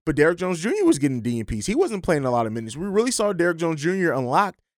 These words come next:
after Patrick Williams was out, and then even then it took a little while, right? They found a key role for Derrick Jones Junior when they started playing him as backup center,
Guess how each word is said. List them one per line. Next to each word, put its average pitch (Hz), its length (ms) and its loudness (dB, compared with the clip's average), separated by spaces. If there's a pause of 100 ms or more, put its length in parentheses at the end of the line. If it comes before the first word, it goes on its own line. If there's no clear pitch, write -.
(140)
after 175 260 -4
Patrick 165 320 2
Williams 170 420 0
was 113 160 -4
out, 123 240 2
and 147 120 -4
then 175 200 -2
even 196 360 -6
then 190 180 0
it 190 120 -4
took 202 180 -2
a 220 40 -2
little 127 240 2
while, 101 240 -6
right? 143 240 0 (180)
They 151 100 4
found 175 340 0
a 147 60 0
key 185 180 -6
role 156 240 4
for 143 140 -6
Derrick 143 240 2
Jones 131 340 -2
Junior 151 440 -4 (160)
when 139 120 -2
they 143 100 0
started 156 300 -2
playing 151 260 -2
him 147 140 -2
as 131 160 0
backup 135 480 0
center, 185 380 0